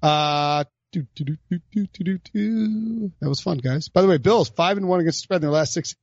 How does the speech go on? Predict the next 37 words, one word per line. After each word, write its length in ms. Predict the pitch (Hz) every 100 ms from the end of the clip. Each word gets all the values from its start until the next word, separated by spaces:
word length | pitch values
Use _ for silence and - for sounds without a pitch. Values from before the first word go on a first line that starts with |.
| _ _ _ _ _ -
versus 200 | 147 -
the 120 | 139
A 140 | 143
F 60 | 131
C. 460 | - 98 202 202 - - -
Four 220 | 262 349
and 100 | 302
one 140 | 240 208
against 180 | 190 165
the 40 |
spread 180 | - 196
in 60 |
their 80 | 175
last 200 | 170 165
five 180 | - 160
games 180 | 147 151
overall. 460 | 147 147 151 151 147 _ _
The 180 | 190 220
under 360 | 226 294 277 233
is 100 | 202
four 380 | - - 254 262
and 120 | 254
one 160 | 233 226
in 60 |
the 60 | 208
Patriots' 380 | 185 208 202 151
last 240 | 175 -
five 180 | 180 170
games 260 | 165 156
in 60 | 143
September. 500 | 160 131 190 190 180 - _
The 160 | 170 220
under 260 | 226 240
is 160 | 214 -
five 340 | - 226 262 240
and 140 | 214 233
oh 420 | 220 285 202 180